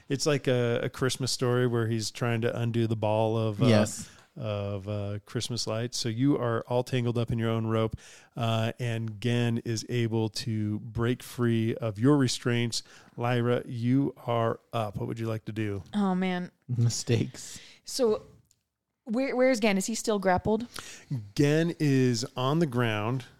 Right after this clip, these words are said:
Speaker 1: Asher is next to him on the ground, kinda tangled up. But Gen, you can see he's, he's starting to,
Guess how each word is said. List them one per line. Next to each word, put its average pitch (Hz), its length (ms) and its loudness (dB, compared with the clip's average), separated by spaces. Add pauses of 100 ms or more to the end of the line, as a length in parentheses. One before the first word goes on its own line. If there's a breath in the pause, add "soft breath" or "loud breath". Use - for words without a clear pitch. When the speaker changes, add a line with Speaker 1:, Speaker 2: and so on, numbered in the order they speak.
(180)
Speaker 1:
Asher 120 420 -2
is 117 180 -4
next 117 280 -4
to 123 100 -4
him 117 160 -2
on 113 80 -2
the 113 80 -4
ground, 107 400 -4
kinda 110 220 -6
tangled 113 360 -4
up. 107 240 -4 (360 loud breath)
But 113 160 -6
Gen, 120 280 0
you 104 100 -6
can 113 120 -4
see 107 240 -4
he's, 101 280 -4
he's 107 240 -8
starting 104 260 -6
to, 98 280 -6